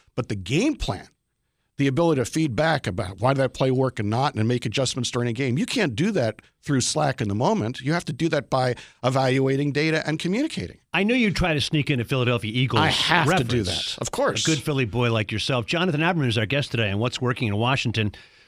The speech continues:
Speaker 2: We're talking about all things that matter in a post-covid work environment. So let me ask you this. I, we've talked about, I, I hate quoting Marc Andreessen, but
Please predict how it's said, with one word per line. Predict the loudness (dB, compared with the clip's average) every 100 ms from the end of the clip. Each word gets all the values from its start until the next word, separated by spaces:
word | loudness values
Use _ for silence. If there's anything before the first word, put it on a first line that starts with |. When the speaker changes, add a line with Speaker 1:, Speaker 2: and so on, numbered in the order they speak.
| -8
Speaker 2:
We're | -4
talking | 0 0 0
about | 0 0 0
all | 2 2 0
things | 0 0 0
that | -2
matter | -2 0 0 0
in | 0
a | 0
post-covid | 0 0 0 0 -2 0 0
work | 0 0 0
environment. | 0 2 2 0
So | -2 0
let | 0
me | 2
ask | 2 0 0
you |
this. | 0 -2 -2
I, | 0 0 -4 -12 -10 -6
we've | -2
talked | -2 -2
about, | -2 -2 -2 -2
I, | -4 -2
I | 0
hate | 0 -4 _
quoting | -2 0 0
Marc | -2 -4
Andreessen, | -4 -4 -6 -8 -10 -16 _ _ _ -20 -2
but | -2 -2